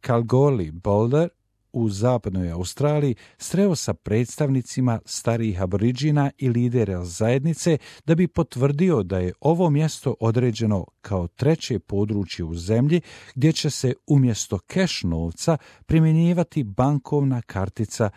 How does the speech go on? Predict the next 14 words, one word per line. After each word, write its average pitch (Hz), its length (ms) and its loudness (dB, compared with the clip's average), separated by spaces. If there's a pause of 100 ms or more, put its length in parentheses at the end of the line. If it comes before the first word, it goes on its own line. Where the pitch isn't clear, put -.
(120)
za 110 220 -2
isplaćivanje 98 680 -2
socijalne 87 600 -4
pomoći. 90 520 -4 (760)
Ovakva 208 380 2 (120)
isplata 156 560 -2
socijalne 151 600 0
pomoći 143 520 -2
će 104 240 -2
u 95 140 0
određenim 104 580 2
mjestima 120 500 0
biti 117 360 -4
obavezna 147 680 2